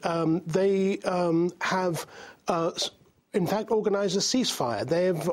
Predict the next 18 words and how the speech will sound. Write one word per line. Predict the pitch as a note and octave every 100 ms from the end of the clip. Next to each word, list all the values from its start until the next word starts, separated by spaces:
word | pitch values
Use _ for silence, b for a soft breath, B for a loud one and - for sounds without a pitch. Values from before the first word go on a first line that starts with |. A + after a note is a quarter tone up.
| G#3
occupied | F#3 - G3 E3 D#3+
the | D#3
territory. | D#3 D#3 D3+ D3 G#3+
That's, | F#3 - -
they've | F3 D#3
won | E3 E3 D#3+
what | C#3+
they | D#3+ D3
wanted | C#3+ D3 C#3+ C3+ -
to. | G#2+ B2 - B B B B
However, | - E3+ F3 E3+
the | E3 D#3+
situation | - E3 F#3 F3+ -
is | D#3+
much | D3+ D3 F3+ G3+ -
more | E3 D3
complicated | - D#3+ D3 A#2+ C3 B2 D3 C3+
because, | C#3+ D#3 - D3+ D3+ D3